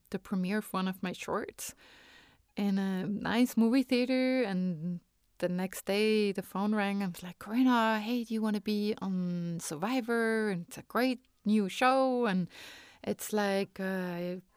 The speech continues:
it's, it's like you can direct every day four short films. You know, it's like short stories with these contestants on this island in Malaysia. Uh, don't you wanna do it? And here's the salary." And everything sounded just, like, really, gr-,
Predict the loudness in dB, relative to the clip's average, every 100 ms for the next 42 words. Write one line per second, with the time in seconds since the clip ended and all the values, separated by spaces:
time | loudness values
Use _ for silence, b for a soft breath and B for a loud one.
0 | b -16 -16 _ -8 -8 -8 -12 -12 -16
1 | B B -12 -2 4 4 4 0 0 0
2 | 2 2 2 0 0 2 4 4 4 4
3 | 2 2 2 4 4 4 4 6 8 8
4 | 8 8 4 2 -4 2 4 4 4 0
5 | -4 -4 -6 0 0 0 0 2 2 0
6 | -2 -6 -6 -8 -8 -6 -2 -2 2 4
7 | 6 4 2 -2 -4 -2 0 2 0 -2
8 | -2 -2 0 0 0 2 2 0 B B
9 | B B B -10 -2 0 2 2 2 0
10 | -2 -2 -2 -4 -6 -4 -4 -4 -8 -4
11 | -2 -2 -2 -4 -4 -4 -2 -2 -4 -6
12 | -6 -6 -6 -8 -10 -14 -6 -6 _ -10
13 | -6 -4 -4 -4 -6